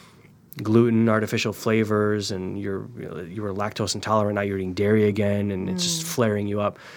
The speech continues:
Speaker 1: And that's part of the leaky gut. It gets into your system, and your brain and your nervous system remembers what that is.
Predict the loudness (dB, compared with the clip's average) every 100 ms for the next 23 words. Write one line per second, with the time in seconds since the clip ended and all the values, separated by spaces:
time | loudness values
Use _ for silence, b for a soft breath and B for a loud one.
0 | B B 0 2 2 2 2 -2 -4 -2
1 | -2 -2 -2 -2 -2 2 4 6 6 4
2 | 2 0 4 8 8 6 2 2 6 6
3 | 6 2 0 -2 -6 -16 -10 -6 4 6
4 | 6 6 0 -6 _ -8 -6 -4 2 4
5 | 2